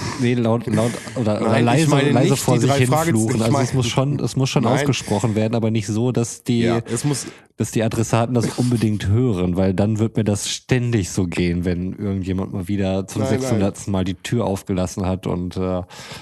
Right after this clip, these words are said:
Speaker 1: ich mir denke, warum kann man nicht diese beschissene Tür zumachen?
Speaker 2: Nee, nee, ich meine, genau das Denken meine
Speaker 1: Und
Speaker 2: ich
Speaker 1: das dann
Speaker 2: nicht.
Speaker 1: auch aussprechen muss.
Speaker 2: Genau, ich meine definitiv das Aussprechen, ähm, mit, mit, am besten sogar mit Emotionen. Also
Speaker 1: Mhm.
Speaker 2: ein emotionsvolles Schimpfen.
Speaker 1: Ja,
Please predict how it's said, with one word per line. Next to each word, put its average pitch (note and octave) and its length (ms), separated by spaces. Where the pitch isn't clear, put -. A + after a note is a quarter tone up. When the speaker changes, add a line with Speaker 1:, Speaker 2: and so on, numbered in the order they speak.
Speaker 1:
ich - 140
mir G2 100
denke, F#2+ 320
warum G2 240
kann G#2 180
man G#2+ 100
nicht G2+ 100
diese G#2 160
beschissene C3+ 680
Tür D#3+ 220
zumachen? G2 500
Speaker 2:
Nee, C#3+ 360
nee, E3+ 160
ich A2+ 160
meine, D3+ 340
genau C#3 300
das D#3 180
Denken D3+ 260
meine C3+ 140
Speaker 1:
Und - 40
Speaker 2:
ich - 60
Speaker 1:
das A2+ 80
dann B2 100
Speaker 2:
nicht. G#2+ 100
Speaker 1:
auch G#2 60
aussprechen G2 460
muss. F#2+ 100
Speaker 2:
Genau, B2+ 240
ich G#2+ 160
meine C3+ 240
definitiv C#3+ 520
das C3+ 140
Aussprechen, C3+ 800
ähm, A#2 600
mit, A#2 220
mit, C#3 120
am C#3 120
besten E3+ 240
sogar C#3 180
mit C3+ 140
Emotionen. G2+ 680
Also G#2+ 180
Speaker 1:
Mhm. A#2+ 60
Speaker 2:
ein - 60
emotionsvolles C#3 1120
Schimpfen. F2+ 580
Speaker 1:
Ja, E2 180